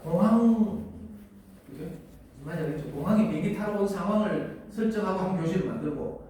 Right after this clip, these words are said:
한 교실에 약국을 설정하고 만들고, 이런 식으로 해가지고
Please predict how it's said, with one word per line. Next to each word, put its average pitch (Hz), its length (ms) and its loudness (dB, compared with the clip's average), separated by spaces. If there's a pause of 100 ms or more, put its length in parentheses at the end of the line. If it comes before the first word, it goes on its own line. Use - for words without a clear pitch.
한 202 140 -6
교실에 196 280 0
약국을 196 320 -2
설정하고 180 540 -2
만들고, 139 320 -4
이런 196 160 0
식으로 - 300 -4
해가지고 143 560 -6